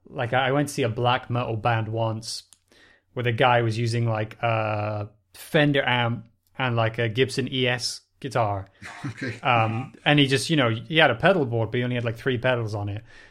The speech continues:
Speaker 1: And it just, and it sounded, you know, kind of slightly different, but really, really, really good. Um,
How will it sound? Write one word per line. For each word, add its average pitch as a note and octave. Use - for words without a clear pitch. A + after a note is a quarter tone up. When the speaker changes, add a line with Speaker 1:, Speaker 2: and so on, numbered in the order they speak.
Speaker 1:
And C#3
it C#3+
just, C#3+
and D3+
it C#3+
sounded, D3+
you F#3
know, C#3+
kind D#3+
of C#3
slightly D#3
different, C#3
but B2
really, C#3+
really, C3
really A#2+
good. A2
Um, A#2